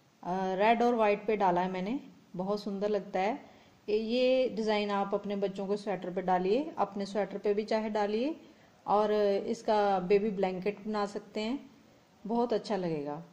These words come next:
आप इस डिज़ाइन को किसी भी उसमें यूज़ कर सकते हैं। दो color का बहुत ही सुंदर design है। अब देखते हैं इसको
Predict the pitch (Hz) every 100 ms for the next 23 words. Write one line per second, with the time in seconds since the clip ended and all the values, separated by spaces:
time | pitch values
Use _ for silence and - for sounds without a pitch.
0 | - 190 190 185 208 202 196 190 190 190
1 | 180 262 285 - - - - 226 - 226
2 | 190 254 - 202 - 208 208 214 196 208
3 | 202 - 165 180 170 - 160 147 165 185
4 | 202 202 196 196 240 233 185 190 233 262
5 | 202 175 165 165 160 156 147 175 - -
6 | _ _ _ _ _ _ _ _ _ _
7 | _ _ - _ _ _ _ _ _ -
8 | - - - - _ _ _ - 233 214
9 | 214 220 220 220 208 220